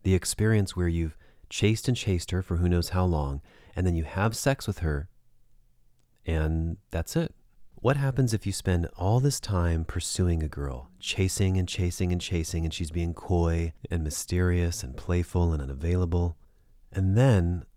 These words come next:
listen to how absolutely preposterous this is. You win, you get her, she allows you to have sex with her, what-, however you want to look at it.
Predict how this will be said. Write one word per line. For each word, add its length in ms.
listen 300
to 60
how 240
absolutely 580
preposterous 800
this 240
is. 380
You 220
win, 680
you 320
get 220
her, 500
she 360
allows 640
you 60
to 80
have 240
sex 340
with 120
her, 220
what-, 200
however 380
you 100
want 100
to 80
look 220
at 140
it. 140